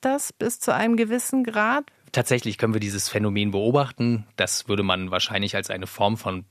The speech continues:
Speaker 2: parasozialer Anbindung verstehen. Das meint quasi, dass man sich emotional auch durchaus mit Identifikation an einen solchen Streamer, an eine solche Streamerin bindet und durchaus Freundschaftsgefühle, wenn nicht auch romantische Gefühle gegenüber einer solchen, sagen wir jetzt mal, bisweilen synthetischen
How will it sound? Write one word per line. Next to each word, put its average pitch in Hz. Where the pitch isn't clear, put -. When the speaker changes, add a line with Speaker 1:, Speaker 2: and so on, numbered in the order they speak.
Speaker 2:
parasozialer 107
Anbindung 139
verstehen. 123
Das -
meint 107
quasi, 113
dass 104
man 104
sich 101
emotional 123
auch -
durchaus 120
mit 120
Identifikation 120
an 185
einen 123
solchen 110
Streamer, 117
an 107
eine 104
solche 101
Streamerin 113
bindet 190
und 123
durchaus 147
Freundschaftsgefühle, 127
wenn 110
nicht 120
auch -
romantische 127
Gefühle 123
gegenüber 101
einer 98
solchen, 98
sagen 104
wir 98
jetzt -
mal, 95
bisweilen 104
synthetischen 135